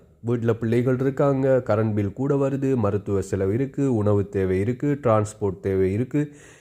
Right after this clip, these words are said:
இப்படி எக்கச்சக்கமான பிரச்சனைகள் எங்களுக்கு இருக்கு. ஆனா, எங்களுக்கு கிடைக்கிற அசுவசும கொடுப்பனவு போதாது. ஆனா, ஒரு நல்ல நிலையில் இருக்கக்கூடியவங்களுக்கு அதிகூதிய தொகை ஒன்று கிடைக்குது." இப்படி நிறைய குற்றச்சாட்டுக்கள், அ, பார்த்தீங்கன்னு சொன்னா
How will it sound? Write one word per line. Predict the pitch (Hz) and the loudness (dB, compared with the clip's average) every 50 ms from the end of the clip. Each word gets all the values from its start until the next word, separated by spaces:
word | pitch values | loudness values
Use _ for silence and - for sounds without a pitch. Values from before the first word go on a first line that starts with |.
| _ _ - | _ _ -8
இப்படி | 160 165 - 226 254 240 208 156 | -6 -4 -2 0 2 4 4 4
எக்கச்சக்கமான | 151 - - 247 247 - - 208 196 196 - 175 156 147 139 143 156 170 175 | 2 0 -2 -6 -6 -4 -4 -6 -2 0 2 2 4 6 4 4 4 2 0
பிரச்சனைகள் | 175 165 139 135 127 - 151 147 143 135 143 | 0 -2 -2 -2 -2 0 -2 0 0 0 0
எங்களுக்கு | 135 123 120 120 120 120 - - 120 104 | 0 0 2 0 0 0 -2 -4 -4 -4
இருக்கு. | 101 110 117 143 - - - 92 90 104 139 - - - - - _ _ | -2 -2 -2 -4 -6 -6 -4 -2 -2 -2 -2 -4 -8 -14 -20 -20 _ _
ஆனா, | - 123 131 143 139 143 | 2 2 4 4 4 4
எங்களுக்கு | 170 160 139 139 156 180 190 196 185 190 208 | 4 2 2 2 2 2 2 2 2 2 0
கிடைக்கிற | 180 - 151 147 139 143 - 143 123 110 | -2 0 0 -2 0 0 0 0 0 0
அசுவசும | - 127 117 - 123 110 104 - | -2 -4 -6 -4 -4 -4 -4 -2
கொடுப்பனவு | 104 95 92 - 98 101 113 131 127 127 | -2 -4 -2 -2 -2 0 0 0 -2 -2
போதாது. | - 117 110 110 110 101 90 87 82 85 95 120 143 - - - | 0 2 4 4 4 4 2 2 0 0 0 0 0 -2 -6 -6
ஆனா, | - 104 110 123 135 151 156 135 113 95 92 92 98 117 160 196 240 - - | -2 0 2 2 4 2 2 2 2 2 2 2 2 2 2 0 -2 -4 -2
ஒரு | 120 127 135 139 165 196 220 247 202 - | 0 0 2 2 2 2 2 2 0 -2
நல்ல | 107 107 107 113 120 143 190 214 226 226 | 0 0 2 2 2 2 4 4 4 4
நிலையில் | 208 185 175 170 165 170 175 156 151 | 4 4 2 2 2 2 2 0 0
இருக்கக்கூடியவங்களுக்கு | 139 147 139 135 - 127 123 117 113 107 104 101 98 101 104 - 180 | -2 -2 -4 -2 -2 -2 -2 0 0 0 0 0 -2 -2 0 0 2
அதிகூதிய | 139 123 127 123 117 131 127 113 110 101 104 101 98 95 - | 2 2 0 0 -2 -2 -2 0 0 0 2 2 2 2 0
தொகை | - 104 - 104 92 | -2 -2 -2 -2 -2
ஒன்று | 90 90 87 104 101 - | -2 -2 -2 -4 -4 -4
கிடைக்குது." | 92 92 87 - - 90 98 98 196 - - - - - - - - _ _ _ | -4 -6 -4 -4 -2 -2 0 0 -2 -4 -8 -20 -20 -20 -20 -20 -20 _ _ _
இப்படி | - 117 131 131 127 127 113 | -4 0 2 2 4 4 2
நிறைய | 107 104 113 113 104 | 2 2 2 2 0
குற்றச்சாட்டுக்கள், | - 110 - 107 95 - 98 87 85 95 - 110 117 123 113 101 | 0 -2 -4 -4 -4 -4 -4 -4 -4 -4 -2 -2 0 0 2 2
அ, | 98 90 87 87 87 - | 2 2 2 0 0 -2
பார்த்தீங்கன்னு | - 104 95 95 95 92 | -2 -2 -2 -2 -2 -2
சொன்னா | 87 - 92 85 101 117 | -4 -4 -4 -2 -2 -2